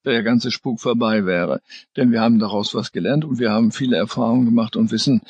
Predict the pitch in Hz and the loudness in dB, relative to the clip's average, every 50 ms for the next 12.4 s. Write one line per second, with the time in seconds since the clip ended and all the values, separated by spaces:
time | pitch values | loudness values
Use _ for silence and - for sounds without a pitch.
0 | - - - - - _ - - 127 113 107 - 87 - - 117 107 117 120 113 | -10 -10 -10 -12 -14 _ -2 -2 0 0 0 -2 -2 -2 -2 0 2 2 2 2
1 | - - 127 117 - - 131 113 127 123 - - 110 110 120 110 95 - - 113 | 0 0 0 0 0 0 2 2 0 0 -2 -2 -2 0 0 0 -2 -2 -2 0
2 | 117 107 76 101 117 - - - - _ - 120 107 98 - - - - - 120 | 0 0 0 0 -2 -2 -6 -6 -8 _ 2 2 2 2 2 -2 -6 -4 -2 -2
3 | 92 82 - 107 107 101 - - 123 98 98 95 - - - 107 98 - - 120 | -2 0 0 0 -2 -2 -2 -2 0 0 0 -2 -2 -2 0 0 0 0 0 -2
4 | 113 113 120 120 117 - 107 - - 113 87 71 82 90 - - - - - - | -2 2 2 2 2 2 0 -2 -2 0 0 0 0 0 0 -2 -2 -2 -4 -6
5 | - - - - - 147 123 131 131 131 127 135 120 110 - - 107 98 - - | -8 -8 -8 -2 0 0 2 2 2 4 4 2 2 2 2 0 0 0 0 0
6 | - 92 80 - - 113 120 147 - 67 - 120 - - 87 - - - 110 110 | -2 -2 -2 -2 -2 -2 -2 0 0 -2 -2 -2 -2 0 0 0 0 2 2 2
7 | 131 143 151 160 - _ - - - - - - - - - 135 127 - - 135 | 4 2 2 0 -4 _ -14 -14 -14 -14 -14 -16 -8 -2 0 0 0 0 0 0
8 | 120 120 101 113 120 - 147 127 127 127 110 101 101 107 113 127 135 135 151 139 | 2 2 2 0 -2 -2 -2 -2 0 0 0 0 2 2 2 0 0 0 0 0
9 | 123 101 98 85 - - 135 131 127 135 120 113 117 123 - - 143 139 127 107 | 0 -2 -2 -6 -4 -2 0 2 2 2 2 2 2 2 2 2 2 2 4 2
10 | 104 95 - - 123 98 113 110 - - - - 135 127 - - - 117 113 - | 2 0 0 0 2 2 2 0 -2 -6 -2 0 0 2 2 2 0 0 0 0
11 | - 156 165 165 - - - _ 139 135 123 143 151 147 - - - - - - | 0 0 0 -2 -2 -6 -6 _ 0 2 2 2 2 2 0 -2 -4 -4 -2 0
12 | 110 110 117 139 151 - - - | 2 2 2 0 -2 -6 -10 -18